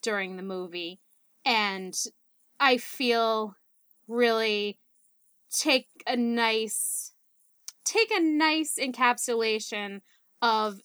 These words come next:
everything going on in the book in terms of, um, the spy who gives them information, um, another, like, added, uh,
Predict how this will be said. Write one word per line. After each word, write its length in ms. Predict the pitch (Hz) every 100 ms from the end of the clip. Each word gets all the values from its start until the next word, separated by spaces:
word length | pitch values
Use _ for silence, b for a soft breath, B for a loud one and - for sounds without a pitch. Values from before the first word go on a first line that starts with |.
| -
everything 680 | 254 233 240 240 226 233 208
going 280 | 208 202 202
on 140 | 190
in 80 | 190
the 60 | 196
book 280 | 202 196 208
in 100 | 190
terms 400 | - 196 190 185
of, 320 | 190 180 175 _ -
um, 480 | 208 185 170 170 180 _ _ _ _ _ _ -
the 120 | 196
spy 920 | - - - - 294 311 302 294 294
who 100 | 277
gives 280 | 254 285 254
them 160 | 277 277
information, 1200 | 277 262 285 269 269 262 - 269 262 254 254 247 b b -
um, 420 | 196 175 170 170
another, 520 | - 202 208 208 214 208
like, 260 | 196 180 -
added, 500 | 214 202 208 196 196 - _ _ _ -
uh, 300 | 196 170 139